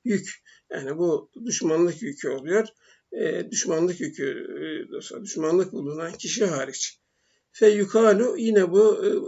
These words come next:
muz-, muzari edilgen ve, ve yukalu denilir. Enziru, enzere yunziru, bekletmek. Enziru, bekletin. Hâzeyni.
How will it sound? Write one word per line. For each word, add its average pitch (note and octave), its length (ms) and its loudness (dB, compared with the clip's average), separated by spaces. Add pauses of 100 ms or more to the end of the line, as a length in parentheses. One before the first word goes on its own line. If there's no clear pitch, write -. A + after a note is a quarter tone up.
muz-, F#3 380 -2
muzari E3+ 440 4
edilgen D#3 560 0
ve, F#3+ 60 -2
ve D#3 560 0
yukalu C#3+ 500 -4
denilir. F3 560 2 (800)
Enziru, D#3 1000 4 (120)
enzere D#3 540 2
yunziru, F#3 640 0
bekletmek. D#3+ 840 -4
Enziru, D3+ 680 0
bekletin. A3 760 -2 (220)
Hâzeyni. E3+ 920 2